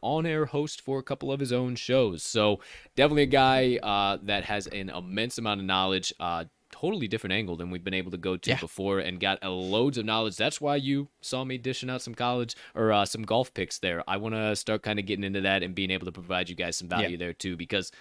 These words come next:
Speaker 1: a good four-day sweat and then it all pays off in
Speaker 2: Oh,
Speaker 1: the
Speaker 2: yeah.
Speaker 1: end is just an absolute blast and
Speaker 2: Well,
Speaker 1: a
Speaker 2: not
Speaker 1: half.
Speaker 2: to mention, Cam gave us some very, very legitimate, good, legitimately fantastic tips.
Speaker 1: Oh,
Speaker 2: Uh,
Speaker 1: absolutely.
Speaker 2: I don't wanna share 'em right now. Go watch the
Speaker 1: Yeah,
Speaker 2: pod,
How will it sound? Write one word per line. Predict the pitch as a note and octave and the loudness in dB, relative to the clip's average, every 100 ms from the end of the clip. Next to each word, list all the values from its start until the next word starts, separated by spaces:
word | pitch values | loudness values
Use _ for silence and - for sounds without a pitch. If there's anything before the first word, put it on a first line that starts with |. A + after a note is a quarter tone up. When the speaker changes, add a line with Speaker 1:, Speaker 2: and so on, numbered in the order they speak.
| - _ _ | -20 _ _
Speaker 1:
a | - | -6
good | F#3+ B3+ | -4 -4
four-day | - C#3 D#3+ D3 C3 | -2 0 2 4 2
sweat | A#2 B2+ A#2+ G2+ | 2 2 2 2
and | F#2+ | 0
then | G2 | 0
it | G2 | 2
all | G#2 | 2
pays | - G#2 G2 | 2 0 2
off | G2 - | 2 4
in | - | 6
Speaker 2:
Oh, | |
Speaker 1:
the | C#3+ | 6
Speaker 2:
yeah. | B2+ | 6
Speaker 1:
end | G2 | 4
is | F2+ E2+ | 0 0
just | G2+ - | -2 -2
an | E2+ | 0
absolute | G#2 A2 - F#2 E2+ | 0 0 -2 -4 -4
blast | E2+ D#2 D2+ - | -4 -4 -4 -4
and | C3+ | 2
Speaker 2:
Well, | |
Speaker 1:
a | |
Speaker 2:
not | G#3 | 4
Speaker 1:
half. | F3 | 4
Speaker 2:
to | C3 | 4
mention, | B2 G#2 F#2+ | 4 2 2
Cam | D3 | 4
gave | B2 A2+ | 4 2
us | G2 | 2
some | - G2+ F#2+ F#2 | -2 -4 -4 2
very, | C3+ D#3+ D#3 G#2 | 6 8 8 4
very | - B2+ A#2 G2+ | 4 6 6 4
legitimate, | G#2 G#2 G#2+ F#2+ F2+ | 2 2 2 0 -2
good, | G#2+ F#2+ - | -2 -4 -6
legitimately | A2+ G#2+ G#2+ A2 C#3 B2 F#2+ F2+ | -8 -4 0 4 6 6 2 -2
fantastic | - F#2 - A2 A2+ - F#2 | -2 -2 4 4 4 0 -8
tips. | - F#2+ - - | -2 -2 -2 0
Speaker 1:
Oh, | B2 F2 | 2 2
Speaker 2:
Uh, | - | 2
Speaker 1:
absolutely. | A#2 G#2+ G2 F#2+ | 4 4 2 2
Speaker 2:
I | A2 | 4
don't | A2+ | 6
wanna | A2 F#2 | 4 4
share | - A#2 | 6 6
'em | G2+ | 6
right | G2 | 6
now. | G#2+ F2 | 4 4
Go | - | 0
watch | G#2 G#2 G#2+ | 0 2 2
the | - | 2
Speaker 1:
Yeah, | A2+ G#2 | 4 6
Speaker 2:
pod, | F2+ | 4